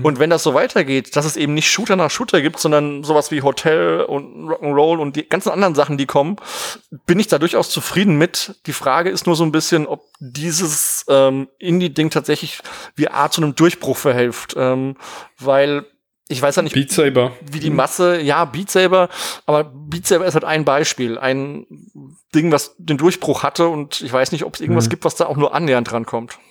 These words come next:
Speaker 2: Ich
Speaker 3: Ja.
Speaker 2: glaub, die, die Sprache, die existiert noch gar nicht für ein richtiges Triple-A-Game.
Speaker 3: So,
Speaker 1: Ah.
Speaker 3: ja.
Speaker 2: Die wird erst noch erfunden, ja. Also man kann nicht einfach ein klassisches, äh, ähm, altes, äh, Game-Konzept nehmen und das in V R umsetzen und dann, und dann hat man
Speaker 3: Uh.
Speaker 2: den Superhit, ja.
Speaker 1: Klar.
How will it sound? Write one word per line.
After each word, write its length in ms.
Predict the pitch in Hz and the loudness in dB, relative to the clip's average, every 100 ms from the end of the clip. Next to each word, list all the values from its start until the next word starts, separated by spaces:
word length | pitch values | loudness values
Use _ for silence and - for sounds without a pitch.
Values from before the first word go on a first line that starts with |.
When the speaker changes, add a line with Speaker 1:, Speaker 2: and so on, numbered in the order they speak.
| _ _ 135 | _ _ 2
Speaker 2:
Ich 80 | 123 | 4
Speaker 3:
Ja. 40 | |
Speaker 2:
glaub, 260 | 139 147 - | 4 2 2
die, 260 | 151 147 | 2 2
die 120 | 143 151 | 2 0
Sprache, 580 | 143 - 135 151 147 | 0 2 2 4 2
die 140 | 131 135 | 2 2
existiert 480 | 131 - - 139 139 | 0 -4 0 0 2
noch 180 | 123 | 0
gar 180 | - 120 | 0 0
nicht 220 | 120 123 | 0 -2
für 180 | - 127 | 0 0
ein 100 | 123 | 2
richtiges 460 | 123 131 - 127 127 | 0 -4 -4 -4 -4
Triple-A-Game. 840 | - - 135 123 123 127 120 120 - _ _ _ - 117 107 | -6 -4 -2 -2 -2 -2 -2 -4 -10 _ _ _ -12 -10 -4
Speaker 3:
So, 120 | 117 | 0
Speaker 1:
Ah. 140 | 135 113 | 0 2
Speaker 3:
ja. 60 | |
Speaker 2:
Die 120 | 110 135 | 2 2
wird 140 | 139 | 2
erst 180 | 139 - | 2 0
noch 140 | 147 | 0
erfunden, 480 | 131 - 139 139 120 | 0 2 0 2 0
ja. 160 | 117 127 127 123 | 0 -2 -8 -4
Also 180 | 123 135 | 0 2
man 140 | 131 | 2
kann 160 | 147 147 | 2 4
nicht 100 | 151 | 2
einfach 220 | 139 135 | 2 0
ein 80 | 131 | 0
klassisches, 680 | - 135 151 135 127 - 131 | 2 0 0 -2 -4 -6 -2
äh, 240 | 131 127 - - - - - | -2 -2 -6 -16 -20 -20 -4
ähm, 260 | 120 127 123 | 0 0 2
altes, 520 | 135 139 143 - - | 0 0 -4 -2 0
äh, 180 | 131 127 | 0 2
Game-Konzept 600 | 127 143 - 143 139 - | 2 2 0 0 0 2
nehmen 240 | 131 135 | 2 4
und 160 | 131 127 | 2 0
das 160 | 127 135 | -2 -2
in 80 | |
V 200 | 117 131 | 0 2
R 140 | 123 131 | 4 2
umsetzen 540 | 131 131 127 - 135 | 2 2 0 0 0
und 140 | 120 117 | 0 0
dann, 400 | 120 120 120 117 | -2 -2 -6 -8
und 160 | 123 | -4
dann 100 | 123 | 0
hat 80 | 123 | 2
man 160 | 156 165 | 4 4
Speaker 3:
Uh. 40 | |
Speaker 2:
den 120 | 123 | 2
Superhit, 560 | 120 135 131 117 113 117 | 0 -2 -2 -4 -6 -8
ja. 60 | 110 | -6
Speaker 1:
Klar. 200 | 135 | -4